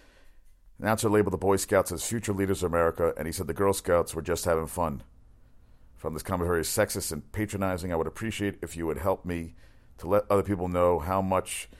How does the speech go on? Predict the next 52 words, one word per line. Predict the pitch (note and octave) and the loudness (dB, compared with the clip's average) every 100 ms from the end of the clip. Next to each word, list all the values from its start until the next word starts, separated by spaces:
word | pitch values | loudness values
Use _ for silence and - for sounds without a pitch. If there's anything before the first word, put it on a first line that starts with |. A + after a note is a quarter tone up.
| - | -20
this | - D#2+ | -8 -8
kind | - G2 F#2 | -2 0 0
of | |
thing | - F2 | -2 -4
happens | D#2+ F2+ - D#2+ D#2 | -2 -2 -2 -8 -6
and | C2 D2+ | -8 -6
how | D2+ | -4
bad | D#2 D#2+ | 0 0
it | D#2 | 0
is. | D2+ D2+ - - - - - | -4 -6 -10 -20 -20 -20 -10
I | C#2+ | -8
feel | - G2 | 0 2
it | F2 | 2
is | C#2+ | -2
an | F#2+ | -4
insult | F#2 F#2+ F2 | -2 -2 -2
to | D#2+ | -2
both | E2+ - | -4 -2
girls | E2+ F2 E2+ | 0 0 0
and | D#2+ | -2
women | D#2+ D#2+ | -4 -4
of | D#2+ | -4
all | D#2 D2 | -2 -2
ages. | D#2 D2+ D2+ - - - - - | -2 -6 -10 -14 -18 -20 -20 -12
This | F2 | -8
kind | - G2 F#2+ F2+ | -6 0 2 2
of | E2+ | -2
thing | F2 D#2+ | -4 -2
happens | E2+ - E2 D#2+ - | -4 -2 -6 -8 -4
way | F2 | -4
too | F2+ F2 | -2 -4
much, | E2 D#2+ - | -2 -2 -4
and | D2 D2 | -8 -8
it | C#2+ | -8
is | - | -6
not | D#2+ D#2 | -4 -4
okay | D2+ D2+ | -2 -2
at | C#2+ | -2
all. | C#2+ D2 - - - - - | 0 -2 -6 -16 -20 -20 -10
I've | D2 | -2
always | F#2+ F#2 E2+ | 2 2 0
been | F2+ | -8
taught | - F2+ E2 - | 0 2 2 2
that | D#2 | -2
if | D#2 | -2
you | D#2 D#2 | -4 -12
think | - G#2+ G#2+ - - | -4 -4 -4 -8 -20
something | - - F#2+ - - E2+ F2 | -12 -4 -4 -4 -10 -8 -6
is | E2+ D2+ | -6 -4
unjust, | E2+ C#2+ E2 D#2+ - | -4 0 -2 -2 -6
change | F#2 E2+ | -8 -6
it. | E2+ | -8